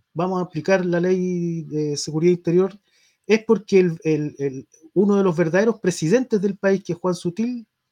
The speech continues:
dice, "Ya, pues, weón, paren, paren, párenle la mano a estos weones porque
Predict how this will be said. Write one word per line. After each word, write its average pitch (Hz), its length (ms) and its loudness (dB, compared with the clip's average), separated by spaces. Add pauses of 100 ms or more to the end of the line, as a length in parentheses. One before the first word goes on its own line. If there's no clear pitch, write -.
(200)
dice, 196 320 -2
"Ya, 220 160 0
pues, 127 100 -6
weón, 131 200 -6
paren, 196 280 -2
paren, 196 540 -2
párenle 202 340 0
la 202 120 0
mano 214 140 -2
a - 40 -4
estos 196 160 -4
weones 214 260 -2
porque 175 380 -2